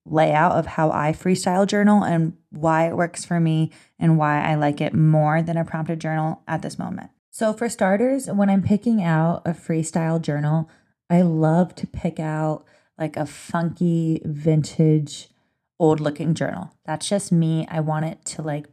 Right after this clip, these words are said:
bend. I wanna be able to kinda just throw it around with me everywhere. And right now, the one I have is, like, woven with a bunch of different patches and stuff and stitched, and it's, like, yellow and orange, and it just, like,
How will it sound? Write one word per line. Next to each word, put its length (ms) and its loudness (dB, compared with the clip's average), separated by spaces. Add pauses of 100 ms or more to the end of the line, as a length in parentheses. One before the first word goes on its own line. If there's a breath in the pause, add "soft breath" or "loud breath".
bend. 500 6
I 100 4
wanna 220 2
be 140 -2
able 260 -4
to 460 -6 (260 soft breath)
kinda 240 -2
just 280 -6
throw 220 2
it 100 0
around 260 2
with 140 0
me 140 -4
everywhere. 680 -2 (280 soft breath)
And 240 4
right 200 4
now, 140 6
the 100 4
one 100 6
I 80 6
have 400 2
is, 220 -2
like, 300 0 (360)
woven 520 4
with 160 4
a 60 -2
bunch 260 -6
of 60 -10
different 440 -2 (180)
patches 460 4
and 160 8
stuff 400 4
and 120 8
stitched, 640 -2
and 100 -6
it's, 220 -12
like, 140 -8
yellow 420 -2
and 100 -2
orange, 520 -4
and 100 -8
it 100 -12
just, 220 -10
like, 260 -10